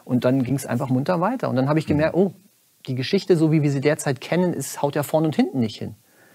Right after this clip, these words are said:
Speaker 1: Uns wird da irgendwas erzählt, ja, immer nur Kriege und irgendwelche Könige kamen und gingen und so weiter und Revolution und plötzlich waren wir irgendwie entwickelt, hatten plötzlich das Auto, sag ich mal so, diese Entwicklung. Und, ähm, ich war misstrauisch, muss ich sagen.
Speaker 2: Mhm.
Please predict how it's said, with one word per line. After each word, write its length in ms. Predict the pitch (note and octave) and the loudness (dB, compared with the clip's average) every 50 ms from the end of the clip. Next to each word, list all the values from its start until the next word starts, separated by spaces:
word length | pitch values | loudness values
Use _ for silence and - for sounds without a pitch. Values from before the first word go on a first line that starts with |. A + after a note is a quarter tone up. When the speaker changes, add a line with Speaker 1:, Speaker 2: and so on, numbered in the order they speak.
| _ _ - | _ _ -8
Speaker 1:
Uns 220 | - C#3+ - - | -8 -6 -4 -4
wird 120 | D#3+ D#3+ | -2 0
da 80 | F3 D#3 | 2 2
irgendwas 320 | C#3 D#3+ F3 D#3+ E3 - | 2 2 2 0 0 -2
erzählt, 520 | - C3+ A#2+ - - - D#3 F#3 A3+ A3+ - | -4 -6 -8 -6 -2 0 2 4 4 2 2
ja, 160 | E3 E3 D#3 | 2 0 2
immer 140 | D3+ E3+ D#3+ | 2 2 2
nur 120 | D#3 D3+ | 2 0
Kriege 480 | - - - F3 F#3+ A3 A3+ A3 G#3 F#3 | -2 -2 0 2 4 4 6 6 4 4
und 80 | E3 | 4
irgendwelche 340 | E3 C#3+ D#3+ D#3 D3 C#3+ C#3+ | 2 2 0 0 0 0 -2
Könige 440 | C3 - - F3 G3+ G3+ F3 F3+ E3+ | -2 2 4 4 4 4 4 2 2
kamen 320 | F3 - D#3+ E3 E3+ E3+ | 2 2 0 2 2 2
und 100 | D3 D3 | 0 -2
gingen 300 | C3+ D#3 F3 G3+ G#3 G3+ | 0 0 0 0 0 0
und 120 | F3 F3 F3 | 0 -2 0
so 140 | D#3+ E3+ D#3+ | 0 0 2
weiter 320 | E3 E3+ F3+ F3 F3+ E3 | 2 2 2 2 0 0
und 80 | D3 C3+ | 0 0
Revolution 720 | C#3+ D3+ D3 D#3 D#3 D3 - - - E3+ F#3 G3+ G3+ G3 | 0 0 2 0 0 0 -2 -2 2 4 4 4 4 2
und 60 | F3 D#3+ | 2 0
plötzlich 380 | - E3 D#3+ - E3 D#3 C#3+ | 0 0 0 0 -2 -2 0
waren 160 | D#3 D3+ D3+ | 2 2 2
wir 120 | D3 C#3+ - | 0 0 -2
irgendwie 280 | C#3 C#3+ D3 C3+ C3+ | -2 -2 -2 -2 0
entwickelt, 500 | B2+ B2+ B2 G3+ G#3 - G#3 G3 - - | 0 0 2 2 2 2 2 0 0 -4
hatten 180 | - D#3 - D3 | -10 -8 -6 -6
plötzlich 440 | - D3 C#3 - - C#3+ C3 B2+ - - - - - | -4 -4 -6 -4 -4 -4 -4 -4 -6 -14 -20 -16 -12
das 120 | - A#2 - | -10 -6 0
Auto, 400 | - D3 F#3 A3 - G#3+ F#3 E3 | 2 4 4 4 6 6 4 6
sag 160 | D#3 D#3 D#3+ | 6 4 2
ich 80 | C#3+ | 2
mal 140 | D#3 E3 D3+ | 0 -2 -2
so, 80 | D3+ D3 | 0 0
diese 180 | D3 D3 C#3 | 0 0 0
Entwicklung. 380 | C#3 C3+ C3 F3 - F#3+ F3+ F3+ - - - - - - - - | 0 0 -2 -2 -2 -2 -4 -4 -6 -16 -20 -20 -20 -20 -18 -8
Und, 340 | - - D3+ D3+ D3+ C#3 - | -2 0 0 0 0 0 -2
ähm, 440 | - C3+ C#3 C#3 C#3+ C#3 C3+ A#2+ - - - - - - - - - | 0 0 0 2 2 0 -2 -2 -4 -8 -12 -14 -16 -18 -20 -20 -18
ich 180 | - - - - | -18 -10 -4 0
war 80 | C#3+ | 2
misstrauisch, 480 | D3+ D#3+ D#3+ - - - G2 G2+ A2 - | 2 2 0 -2 -4 -6 -6 -6 -6 -6
muss 140 | B2+ A#2 A2+ | -6 -6 -6
ich 100 | A#2 - | -6 -8
sagen. 280 | - A2 G#2 G2 G2+ G2+ G2 | -8 -8 -8 -8 -6 -6 -6
Speaker 2:
Mhm. 300 | F#2+ F2 F2 E2+ - | -4 -6 -6 -10 -12